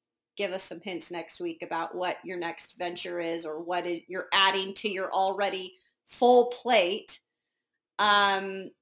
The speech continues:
but for now, for those of you who would like to go follow us, please do give us a, a subscribe on any of the platforms you listen to your podcast. It's Press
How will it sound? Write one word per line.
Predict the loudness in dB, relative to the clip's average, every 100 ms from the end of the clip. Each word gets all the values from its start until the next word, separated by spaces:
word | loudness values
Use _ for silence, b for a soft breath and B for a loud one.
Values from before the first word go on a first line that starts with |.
| -16 -12 2
but | 4 4 0
for | -4 0
now, | 6 6 6 4 -2 -4
for | -4
those | -2 -2 -2
of | -8
you | -10 -8 -4 -2 -2 -4
who | -10
would | -12 -10
like | -4 -2 -2 -6 -8
to |
go | -4 -4
follow | -2 -2 0 0 0
us, | -2 -4 -10
please | -8 -6 -6 -8 -8
do | 0 2 4 2 0 -6 _ _ _ _ -6
give | 0 0 2
us | 0 0 -4 -2
a, | -2 0 -2 -6
a |
subscribe | -10 -10 -8 -6 -4 0 2 0 -2 -6
on | -4 -2 -2 -4 -8 -12 _
any | -6 -2 -4
of | -6
the |
platforms | -6 -6 -6 -10 -10
you | -8
listen | -8 -12
to | -10
your | -10 -6
podcast. | -8 -6 -6 -6 -10
It's | -16 -18
Press | -12 -10